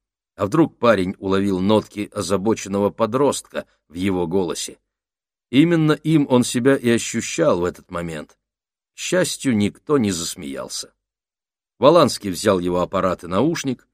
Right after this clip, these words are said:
что-то понажимал, дал телефону какие-то команды и отдал всё назад Грабинскому. «Готово.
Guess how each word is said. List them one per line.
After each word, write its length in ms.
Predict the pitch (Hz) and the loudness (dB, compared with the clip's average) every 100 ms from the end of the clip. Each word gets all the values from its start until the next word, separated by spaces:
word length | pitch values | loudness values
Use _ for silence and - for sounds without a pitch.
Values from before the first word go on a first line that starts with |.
| _ _ _ _ | _ _ _ _
что-то 360 | - 180 104 | -2 -2 -2
понажимал, 760 | 78 98 98 82 110 170 147 - _ _ _ | -2 0 0 0 4 4 4 0 _ _ _
дал 240 | 135 123 | 6 6
телефону 520 | - 110 104 113 104 | 6 0 2 2 2
какие-то 440 | - 92 101 90 98 | 0 -4 -2 -2 2
команды 680 | 117 147 185 175 156 147 _ _ _ _ | 4 6 4 4 2 0 _ _ _ _
и 80 | 131 | 8
отдал 400 | 196 180 117 117 | 8 8 6 2
всё 260 | - 151 | 2 2
назад 380 | 143 98 85 127 | 4 2 4 2
Грабинскому. 840 | 92 101 90 82 - - 71 - _ _ _ _ _ _ _ _ | 4 0 0 -4 -12 -12 -12 -14 _ _ _ _ _ _ _ _
«Готово. 760 | _ 113 120 - 101 98 76 | _ 4 4 2 0 2 0